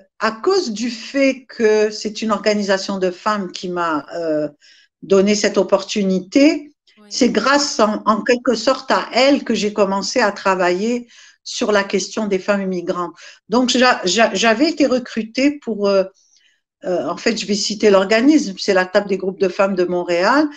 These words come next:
Speaker 1: Puis j'avais été recrutée pour faire, euh, une recherche sur, euh,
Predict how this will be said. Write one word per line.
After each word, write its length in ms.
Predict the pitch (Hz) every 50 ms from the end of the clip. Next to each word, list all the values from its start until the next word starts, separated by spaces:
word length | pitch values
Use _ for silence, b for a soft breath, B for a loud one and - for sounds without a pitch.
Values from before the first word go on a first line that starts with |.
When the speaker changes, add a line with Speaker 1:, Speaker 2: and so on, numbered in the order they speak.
| B B B _
Speaker 1:
Puis 120 | - 233 208
j'avais 300 | 220 220 208 202 220 214
été 200 | 208 - 233 208
recrutée 640 | 208 220 220 - - 226 214 - - 311 320 - -
pour 160 | - 220 226 - - -
faire, 340 | 247 240 233 233 220 214 202
euh, 220 | 190 190 185 180 185 B B B B B -
une 160 | 214 226 226
recherche 1040 | 208 226 240 233 - - - 269 233 226 285 302 302 - - - - - - - _ _ _ _ _ _ _
sur, 580 | - - - - - 254 262 262 262 254 214 202
euh, 800 | 202 196 196 190 190 190 185 185 185 185 180 180 185 185 180